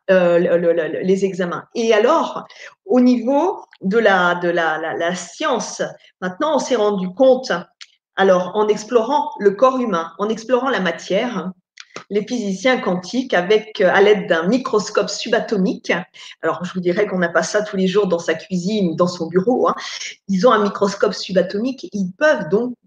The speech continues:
pour cela, euh, étudier l'infiniment petit. Et quand ils étudient l'infiniment petit d'un corps, de n'importe quel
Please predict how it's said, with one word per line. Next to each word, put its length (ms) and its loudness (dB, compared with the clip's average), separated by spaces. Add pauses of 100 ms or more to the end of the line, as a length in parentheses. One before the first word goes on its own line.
(180)
pour 160 -8
cela, 320 -2 (540)
euh, 280 6
étudier 640 0
l'infiniment 1080 0
petit. 580 -8 (540)
Et 140 2
quand 280 -2
ils 180 0
étudient 540 -2
l'infiniment 480 0
petit 360 -4
d'un 220 0
corps, 460 -6 (800)
de 160 2
n'importe 540 0
quel 300 0